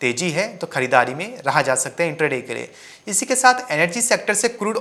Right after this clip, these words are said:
ऑयल में भी खरीदारी में रह सकते हैं इंट्राडे के लिए। कच्चे तेल का दिसंबर वायदा एमसीएक्स में इंट्राडे में खरीदारी में रहा जा सकता है। इसमें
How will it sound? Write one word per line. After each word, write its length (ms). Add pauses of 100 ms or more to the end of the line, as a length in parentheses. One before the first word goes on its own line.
ऑयल 200
में 220
भी 120
खरीदारी 520
में 120
रह 180
सकते 320
हैं 500
इंट्राडे 400
के 140
लिए। 180 (500)
कच्चे 340
तेल 280
का 480
दिसंबर 460
वायदा 240
एमसीएक्स 560
में 260
इंट्राडे 400
में 280 (600)
खरीदारी 460
में 120
रहा 180
जा 120
सकता 300
है। 80
इसमें 380